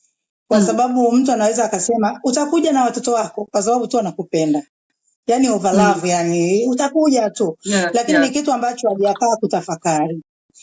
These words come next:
Speaker 1: Sio jambo la kukubali tu. Ndio maana mimi nikionaga wanaume wanasema, "Mimi si mwanamke mwenye mtoto." Mimi nawaelewa.
Speaker 2: Mm.
Speaker 1: Sio mwanamke mwenye mtoto kabisa. Yaani nawaelewa kwa sababu hayuko tayari kubeba hayo majukumu. Yaani kubeba mtoto ambaye sio wa kwako kama wako.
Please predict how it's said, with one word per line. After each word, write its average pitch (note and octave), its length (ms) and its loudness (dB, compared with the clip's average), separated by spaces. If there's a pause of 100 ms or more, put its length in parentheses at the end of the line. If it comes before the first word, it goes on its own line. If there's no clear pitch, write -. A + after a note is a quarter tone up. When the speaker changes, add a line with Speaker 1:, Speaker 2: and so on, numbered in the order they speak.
(120)
Speaker 1:
Sio C#4+ 300 0
jambo B3+ 300 0
la F#3+ 120 0
kukubali F#3+ 480 0
tu. G#3+ 100 -4
Ndio G#3 140 2
maana B3 200 2
mimi B3 140 4
nikionaga A3 440 0
wanaume G#3 240 -2
wanasema, G#3+ 300 -2
"Mimi B4+ 120 -2
si F4+ 260 0
mwanamke D4 380 2
mwenye A3+ 200 -2
mtoto." A#3+ 340 -2
Mimi F4+ 160 -2
nawaelewa. G#3+ 520 -2 (1080)
Speaker 2:
Mm. G#3+ 140 2
Speaker 1:
Sio G4 140 4
mwanamke E4+ 360 -2
mwenye C#4+ 180 2
mtoto C4 240 -4
kabisa. G#3 420 -6
Yaani D4 160 0
nawaelewa G#3 540 0
kwa G#3 80 -4
sababu C#4+ 360 -2 (680)
hayuko D4 360 0
tayari A#3 380 0
kubeba A#3 300 -2
hayo A3+ 120 0
majukumu. E3 800 -4 (1080)
Yaani C4+ 180 2
kubeba C#4+ 380 -2
mtoto C#4+ 360 -2
ambaye A3+ 300 -2
sio C4 220 -2
wa G#3 120 2
kwako A3 280 -2
kama G3 260 0
wako. D#3 180 -4